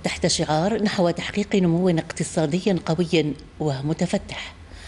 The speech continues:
آه، كان في استقبال السيد الرئيس لدى وصوله إلى قصر المعارض وزير التجارة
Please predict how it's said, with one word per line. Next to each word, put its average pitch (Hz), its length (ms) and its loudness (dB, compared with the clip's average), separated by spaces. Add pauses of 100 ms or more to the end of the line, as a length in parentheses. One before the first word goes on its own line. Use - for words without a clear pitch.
(640)
آه، 139 220 2
كان 165 300 2
في 151 80 -4
استقبال 165 580 0
السيد 151 400 0
الرئيس 156 600 0 (320)
لدى 160 220 4
وصوله 208 560 4
إلى 160 120 2
قصر 185 300 -2
المعارض 170 540 2 (480)
وزير 160 400 2
التجارة 180 540 0